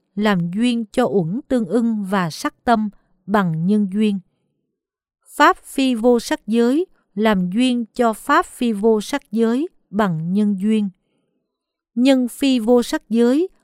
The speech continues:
làm duyên cho uẩn tương ưng và sắc tâm bằng nhân duyên.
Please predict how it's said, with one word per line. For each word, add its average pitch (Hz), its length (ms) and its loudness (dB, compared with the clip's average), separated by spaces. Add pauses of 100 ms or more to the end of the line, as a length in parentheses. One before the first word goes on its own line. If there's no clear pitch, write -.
(160)
làm 202 340 2
duyên 247 320 0
cho 254 180 0
uẩn 190 400 -2
tương 240 180 0
ưng 226 380 -2
và 185 260 -4
sắc - 360 -8
tâm 220 260 2 (240)
bằng 170 380 -2
nhân 202 260 2
duyên. 208 260 0